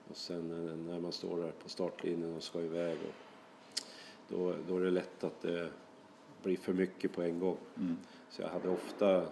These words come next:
Speaker 1: kanske bäst tid vid första kontrollen och bomma andra och så därifrån snabbast till mål, men ändå icke medalj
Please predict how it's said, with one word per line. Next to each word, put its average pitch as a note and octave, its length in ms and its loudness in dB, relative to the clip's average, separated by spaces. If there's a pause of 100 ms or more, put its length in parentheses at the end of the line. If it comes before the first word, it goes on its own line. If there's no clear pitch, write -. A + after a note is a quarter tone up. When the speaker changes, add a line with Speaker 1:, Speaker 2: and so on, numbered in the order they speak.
(460)
Speaker 1:
kanske E2+ 500 0 (460)
bäst - 280 2
tid F2+ 180 2
vid F2 100 2
första E2+ 360 -2
kontrollen F2 680 0
och E2+ 160 0
bomma F2 280 0
andra E2+ 400 2
och E2 120 2 (320)
så E2+ 340 -4
därifrån E2+ 520 0 (200)
snabbast E2+ 460 0
till F#2 100 2
mål, F#2 340 6
men E2+ 240 2 (1200)
ändå F#2 300 6
icke E2+ 220 0
medalj F2 420 6